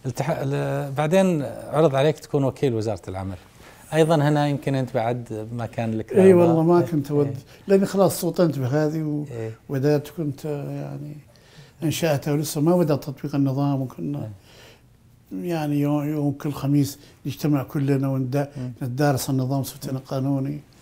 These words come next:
Speaker 2: ونسوي لهم quizzes،
Speaker 1: مم.
Speaker 2: امتحانات، وكانت
Speaker 1: مم.
Speaker 2: نوع من التشالنج يعني التحدي.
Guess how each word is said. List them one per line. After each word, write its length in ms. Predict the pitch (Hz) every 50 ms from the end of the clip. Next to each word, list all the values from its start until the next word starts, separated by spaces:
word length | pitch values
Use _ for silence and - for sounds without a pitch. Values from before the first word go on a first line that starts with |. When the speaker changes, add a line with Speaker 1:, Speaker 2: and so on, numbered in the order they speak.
| - - - - - - -
Speaker 2:
ونسوي 360 | 139 - - 156 147 143 135
لهم 140 | 139 139 120
quizzes، 500 | - - - 160 135 131 131 127 135 156
Speaker 1:
مم. 60 | 147
Speaker 2:
امتحانات، 640 | 139 135 123 123 - 151 135 135 135 139 131 123 - - _ _ - _ - - - - _ -
وكانت 300 | - - - 185 175 113
Speaker 1:
مم. 80 | 117
Speaker 2:
نوع 160 | 185 180 156 151
من 140 | 147 147
التشالنج 600 | 143 135 131 - - - 160 147 139 135 127 120
يعني 160 | 131 127 123 123
التحدي. 540 | 123 - - - - - 127 127 127 -